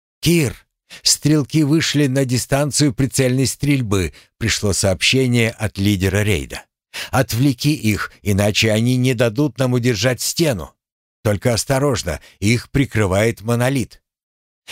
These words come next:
Я перевёл взгляд на подступы к крепости и выругался. Не менее пятидесяти тощих фигур стрелков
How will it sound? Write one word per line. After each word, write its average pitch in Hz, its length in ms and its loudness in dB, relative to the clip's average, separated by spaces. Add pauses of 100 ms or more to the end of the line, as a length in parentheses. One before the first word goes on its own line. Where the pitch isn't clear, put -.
(140)
Я 80 200 -2
перевёл 87 460 -2
взгляд 87 480 -2
на 85 120 -2
подступы 98 640 -4
к - 40 -16
крепости 117 760 -2 (160)
и 110 280 0
выругался. 82 960 -4 (720)
Не 120 180 2
менее 123 420 2
пятидесяти 104 920 -4 (400)
тощих 127 420 0
фигур 110 420 0
стрелков 113 720 -2